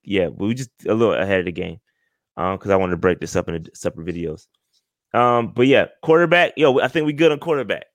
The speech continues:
Again, uh, even though some of y'all might not feel that way, um, I think we at least owe Bryce Young an, another year under this, this regime, under this new coaching staff. These guys that know how to coach, we owe it to Bryce.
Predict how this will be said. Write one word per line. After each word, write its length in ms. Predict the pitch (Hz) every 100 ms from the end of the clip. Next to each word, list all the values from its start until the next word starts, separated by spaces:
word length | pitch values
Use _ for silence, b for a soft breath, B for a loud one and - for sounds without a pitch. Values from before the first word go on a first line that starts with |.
| -
Again, 440 | 107 135 135 92 82 _ _ _ _
uh, 220 | - - -
even 280 | 160 180 165
though 100 | 156
some 220 | 170 160
of 60 |
y'all 220 | 151 143 135
might 220 | 147 147
not 220 | 135 139
feel 180 | 165 170
that 200 | 170 147
way, 320 | 175 185 185 _ _ _ _ -
um, 420 | 110 107 101 95 -
I 100 | 117
think 280 | 160 143 127
we 260 | 127 - -
at 100 | 120
least 260 | 135 143 -
owe 240 | 131 131 123
Bryce 380 | 110 117 113 123
Young 240 | 117 104
an, 180 | 101 101
another 380 | 101 110 110 107
year 480 | 110 113 101 92 - _ _ _ -
under 260 | 117 110
this, 280 | 101 110 -
this 260 | - 110 101
regime, 600 | 95 107 123 120 120 117
under 200 | 98 104
this 200 | 104 101
new 160 | 117 123
coaching 300 | - 117 113
staff. 260 | 120 110
These 160 | 101 104
guys 200 | 113 104
that 80 | 92
know 160 | 104 113
how 140 | 98
to 80 | 104
coach, 460 | - 104 92 - - _ _ _ _
we 160 | - 123
owe 200 | 120 123
it 80 | 120
to 100 | 117
Bryce. 480 | 95 104 104 -